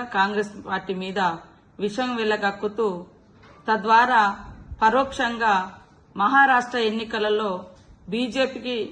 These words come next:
లబ్ధి చేకూర్చాలన్నటువంటి కుట్రలు, కుతంత్రాలతోటి అక్కడ నోటిఫికేషన్ వచ్చిన కానుంచి ఇక్కడ మరి ఒక్క రోజు కూడా రికామ్ లేకుండా నిరంతరం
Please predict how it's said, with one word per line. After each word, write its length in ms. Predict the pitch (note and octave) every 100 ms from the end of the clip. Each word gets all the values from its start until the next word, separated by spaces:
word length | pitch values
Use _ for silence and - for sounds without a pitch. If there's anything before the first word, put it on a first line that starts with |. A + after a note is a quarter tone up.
| - G3
లబ్ధి 340 | G#3 F#3 C#4+
చేకూర్చాలన్నటువంటి 1040 | C#4+ B3 - A#3 - G#3 G#3 G3+ G3 G3 G#3 F3+ - - - - - -
కుట్రలు, 400 | B3 C#4 C#4+ C#4
కుతంత్రాలతోటి 1040 | C4 A#3+ C4+ B3+ A#3+ A3+ A3 A3+ A3+ A3+ - - - - _ _ - - _
అక్కడ 300 | - A3 C4 B3+
నోటిఫికేషన్ 720 | A#3+ C4 C#4 C#4+ C4 B3 A#3+
వచ్చిన 260 | A3+ A#3+ A3+
కానుంచి 500 | A#3 A3+ C4 C4+ D#3
ఇక్కడ 260 | - A#3+ A#3+ C#3+ - - - _ _ _ -
మరి 140 | G#3 G#3+
ఒక్క 260 | A3+ A#3+ C4
రోజు 380 | B3 C4+ D4 C#4+
కూడా 180 | C4
రికామ్ 400 | B3 A#3+ B3 A#3+
లేకుండా 380 | A3+ A3 A3 A3
నిరంతరం 800 | G3+ G#3 A3+ C4 D4 D4 D#4 C#4+